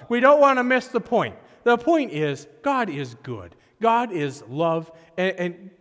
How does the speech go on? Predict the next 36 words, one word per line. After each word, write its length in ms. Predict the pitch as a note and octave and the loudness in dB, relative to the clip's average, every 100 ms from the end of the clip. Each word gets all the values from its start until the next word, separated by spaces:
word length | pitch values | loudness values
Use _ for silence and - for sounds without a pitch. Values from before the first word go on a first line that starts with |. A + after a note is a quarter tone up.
| - F3 | -12 0
God 340 | A3 A#3+ C4 B3 G#3 | 2 4 2 0 2
is, 440 | G#3+ G#3 E3+ - - _ _ _ _ _ - | 2 2 -2 -14 -20 _ _ _ _ _ -20
uh, 260 | D#3+ F3 | -12 -8
doing 380 | E3 F3 B3 F#3 | -6 -4 -2 -4
so 400 | - - A3+ C4+ | -6 -4 -4 -2
many 220 | E4 C#4+ | -4 -6
things 680 | G#3 - B3+ E3+ G2 - - _ _ _ - | -8 -4 -4 -4 -10 -20 -20 _ _ _ -4
all 420 | E3 A3+ E4+ D4 | 2 4 4 2
around 480 | F3 D3+ A#3+ C4 D3+ | 0 0 0 -2 -6
us. 360 | F2+ - - _ _ _ _ - | -10 -18 -20 _ _ _ _ -6
It's 200 | A3+ - | -6 -4
so 320 | - C#4+ C#4 | 2 2 0
easy 480 | A3 C#4 F4+ F4 B3 | -2 0 0 0 -6
for 300 | - E3 D3+ | -8 -4 -4
us 180 | D#3 - | -4 -8
to 80 | E3+ | -12
somehow 600 | - C4 G4 D4+ D3+ E3 | -6 -6 -6 -6 -6 -6
forget 600 | - G3 C#3 D3 D#3 - | -6 -10 -8 -10 -10 -12
what 260 | F3+ G#3+ B3 | -6 -4 -4
the 60 | C4+ | -8
point 400 | - B3 D4 C#4 | -6 -6 -6 -6
is, 260 | F4 F#4 | -8 -8
though. 240 | D3+ A#2 F2 _ - | -6 -6 -8 _ -18
<clears throat> 60 | G3 D#3 A2 _ _ _ _ _ | -16 -14 -18 _ _ _ _ _
We 180 | F3+ A3+ | -10 -10
think, 500 | A3 - D#4 A#3 - - - | -8 -2 -2 -2 -10 -20 -10
"Oh, 200 | - B3 | 0 2
it's 120 | F3 F3+ | 2 -2
about 300 | E3+ G3 G#3 | -2 -2 -2
what 120 | G3+ | 0
I 220 | A3+ D#4+ | 0 -2
can 200 | - D#3+ | -6 -10
do," 260 | C3 G#2+ E2+ - - | -10 -12 -14 -20 -8
or 260 | D#3 D#3+ D3 - | -4 -4 -4 -12
what, 340 | F#3 G3+ G#3 G#3 | -2 0 0 0
uh, 300 | F#3 F3 | 0 0